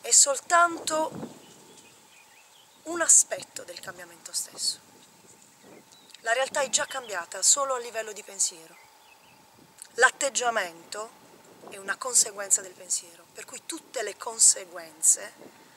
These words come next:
sono solo conseguenze del pensiero,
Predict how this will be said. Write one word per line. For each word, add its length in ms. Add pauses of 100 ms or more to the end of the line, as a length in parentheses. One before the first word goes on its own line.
(140)
sono 220
solo 640
conseguenze 1000 (100)
del 180
pensiero, 580